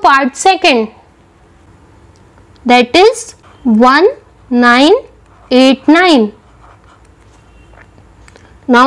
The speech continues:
आपको यहाँ पे भी same method follow करना है। सबसे first हमें क्या करना है? Bar puts करने हैं। हमारा first pair क्या है?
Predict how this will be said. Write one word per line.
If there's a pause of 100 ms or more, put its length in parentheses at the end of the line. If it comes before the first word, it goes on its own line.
आपको
यहाँ
पे
भी
same
method
follow
करना
है। (2000)
सबसे
first
हमें
क्या (100)
करना
है? (1300)
Bar
puts
करने
हैं। (2250)
हमारा
first
pair
क्या
है?